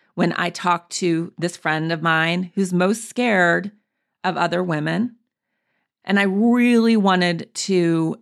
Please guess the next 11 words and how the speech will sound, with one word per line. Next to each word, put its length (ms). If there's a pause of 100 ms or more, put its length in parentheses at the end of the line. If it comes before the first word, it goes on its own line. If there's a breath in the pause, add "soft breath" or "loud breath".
get 320
into 580
that 340 (200)
core 640 (120)
wound, 720
that 240
wound 440
of 120
betrayal, 760
scarcity, 1080 (680)
envy. 520